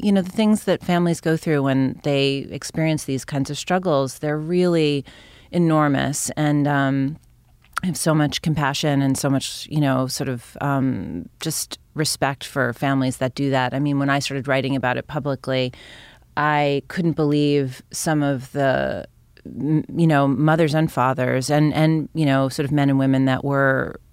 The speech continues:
you know, in the process of trying to start families and would write to me about, you know, having, like, fourteen miscarriages.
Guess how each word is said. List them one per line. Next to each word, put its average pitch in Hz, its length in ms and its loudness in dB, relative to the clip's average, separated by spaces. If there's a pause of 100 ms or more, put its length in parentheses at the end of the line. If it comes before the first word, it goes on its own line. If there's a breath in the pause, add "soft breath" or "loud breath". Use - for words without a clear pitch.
(400)
you 160 160 0
know, 139 100 4
in 139 80 2
the 127 80 0
process 131 420 -4
of 131 120 -4
trying 139 260 -2
to - 80 -6
start 131 220 -2
families 160 480 2
and 135 180 2 (500 loud breath)
would 180 140 2
write 175 220 2
to - 120 2
me 175 140 8
about, 135 380 2 (440)
you 190 140 2
know, 151 120 4
having, 151 300 0
like, 135 280 -2 (240)
fourteen 165 580 2
miscarriages. 117 720 -4